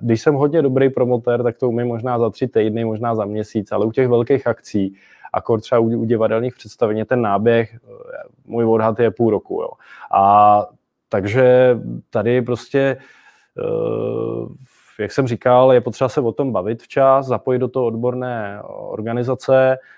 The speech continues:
eh, a hledat spíš možná nějaký proinvestiční charakter těch dotací. Ale to je, to je jako můj soukromý názor, možná, eh, odborné, eh, asociace budou chtít další a další dotace, ale mně to ani nepřipadá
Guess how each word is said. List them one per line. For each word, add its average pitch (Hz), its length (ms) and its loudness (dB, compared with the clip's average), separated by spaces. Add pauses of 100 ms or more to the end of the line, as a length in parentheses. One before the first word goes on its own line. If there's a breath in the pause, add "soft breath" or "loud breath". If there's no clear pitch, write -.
(140 loud breath)
eh, 110 40 -4 (580)
a 110 400 4 (420)
hledat 110 460 0
spíš - 280 -6
možná 127 220 -4
nějaký 123 260 -2
proinvestiční 127 840 -4
charakter 117 460 -2
těch 120 180 -6
dotací. 104 480 -8
Ale 101 200 -12
to 110 100 -8
je, 107 40 -4 (240)
to 117 120 0
je 113 100 2
jako 113 220 -2
můj 107 160 -4
soukromý 123 480 -2
názor, 117 480 2
možná, 117 400 -2 (460 loud breath)
eh, - 20 -2 (720)
odborné, 113 720 0
eh, 104 40 -8 (240)
asociace 113 680 2
budou 117 220 2
chtít 117 180 -4
další 110 360 2
a 110 60 4
další 113 300 0
dotace, 127 540 0 (400 loud breath)
ale 110 380 4
mně 117 200 -2
to 147 100 2
ani 135 160 2
nepřipadá 127 880 2